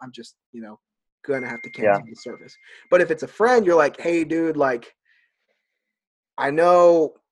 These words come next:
Speaker 1: you told me it was gonna be this. I'm just having some issues with this. Can you help me
Speaker 2: Right.
Speaker 1: resolve it?"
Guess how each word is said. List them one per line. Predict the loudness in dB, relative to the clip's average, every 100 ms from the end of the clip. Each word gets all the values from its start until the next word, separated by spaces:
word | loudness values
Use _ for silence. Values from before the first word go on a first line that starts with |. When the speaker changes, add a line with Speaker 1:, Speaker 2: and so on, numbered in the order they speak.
| _ _ _ _
Speaker 1:
you | -14 -8
told | -4 -2
me | -2
it |
was | -2
gonna | -4
be | -4 0
this. | 2 4 2 -8
I'm | -12
just | -12 -12
having | -12 -12
some | -12 -14
issues | -14 -14 -14
with | -16 -6
this. | 0 0 -2
Can | -10 -14
you |
help | -14 -10
me | -2
Speaker 2:
Right. | 0 0
Speaker 1:
resolve | -4 -16
it?" | -20